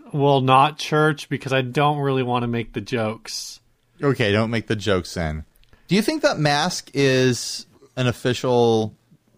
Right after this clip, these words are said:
Speaker 2: like, uh, uh, Halloween mask from the movie Halloween?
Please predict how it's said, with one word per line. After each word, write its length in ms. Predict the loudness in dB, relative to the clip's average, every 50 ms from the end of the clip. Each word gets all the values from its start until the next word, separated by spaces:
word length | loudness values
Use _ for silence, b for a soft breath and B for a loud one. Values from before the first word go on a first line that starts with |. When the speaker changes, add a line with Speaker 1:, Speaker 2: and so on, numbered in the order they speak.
| _ _ _ _ _ _ _ _ _ _ _ _ _
Speaker 2:
like, 500 | -6 -2 2 2 4 2 2 -2 -6 -20 -20 _ _ _
uh, 680 | 2 4 6 6 6 6 6 6 6 6 4 4 0 -2 -6 _
uh, 300 | 0 2 4 4 4 4
Halloween 800 | 2 0 0 0 2 2 0 0 0 0 0 0 -2 -2 -4 -8 _ _ _ _
mask 420 | -4 -4 -2 -2 -2 -4 -6 -10 -6
from 180 | -2 -2 0
the 80 | 0 0
movie 300 | 0 0 0 0 0 0
Halloween? 640 | 0 0 0 0 -2 -4 -4 -4 -6 -6 -8 -10